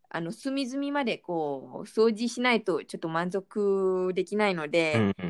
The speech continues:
Speaker 2: ん。
Speaker 1: でも、それでも、その、ゆっくりペースで、ゆっくりペースでやってたんですよね。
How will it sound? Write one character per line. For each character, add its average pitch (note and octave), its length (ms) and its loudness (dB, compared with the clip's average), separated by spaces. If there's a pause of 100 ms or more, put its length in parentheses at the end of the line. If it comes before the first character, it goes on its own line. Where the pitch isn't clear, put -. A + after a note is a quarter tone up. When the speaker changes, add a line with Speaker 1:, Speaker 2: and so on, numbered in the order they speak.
Speaker 2:
ん。 F2+ 40 -16
Speaker 1:
で - 80 -4
も、 F4 120 -2 (460)
そ D4 200 -2
れ D#4 300 0
で E4 160 -6
も、 E4 280 -2
そ A3+ 120 -10
の、 G3+ 80 -4
ゆ G#3 120 -2
っ - 40 -10
く - 180 -6
り C#4+ 100 0
ペ D4 140 -2
ー D#4+ 40 -2
ス A3+ 180 -6
で、 D3+ 240 0 (240)
ゆ F#3+ 80 -8
っ - 20 -20 (100)
く B3+ 120 -6
り B3 140 -6
ペ C4 180 -4
ー - 20 -4
ス C4 160 -8
で B3 160 4
や G3+ 140 2
っ G3+ 80 -8 (340)
て G#3 120 0
た G#3 140 0
ん F#3 80 -2
で D#3 80 -8
す D#3+ 140 -12
よ D#3 60 -8
ね。 D#3 260 -10